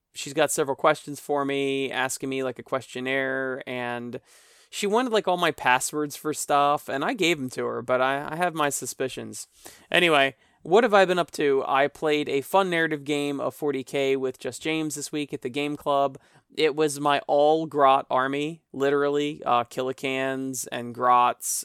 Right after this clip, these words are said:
and just, just a bunch of grots. And, uh, obviously runt herds and stuff like that. And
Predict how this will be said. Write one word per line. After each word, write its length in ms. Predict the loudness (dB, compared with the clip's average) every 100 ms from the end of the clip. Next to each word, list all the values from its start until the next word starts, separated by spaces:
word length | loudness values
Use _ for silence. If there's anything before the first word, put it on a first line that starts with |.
| -8
and 560 | -8 -6 -8 -12 -16 -18 -16
just, 380 | -12 -10 -12 -12
just 220 | -16 -8
a 20 |
bunch 220 | -6 -6
of 60 | -4
grots. 360 | -2 -2 -4 -12 _ _ _ -6
And, 320 | -4 -4 -4
uh, 40 | 2 2 2 2
obviously 500 | 0 -2 -2 -2 -4 -8
runt 280 | -4 -4 -2
herds 500 | -2 -2 -2 -4 -8
and 100 | -8
stuff 220 | -6 -4
like 160 | -6 -4
that. 280 | -6 -6 -8 _ _ _
And 400 | -2 0 0 -2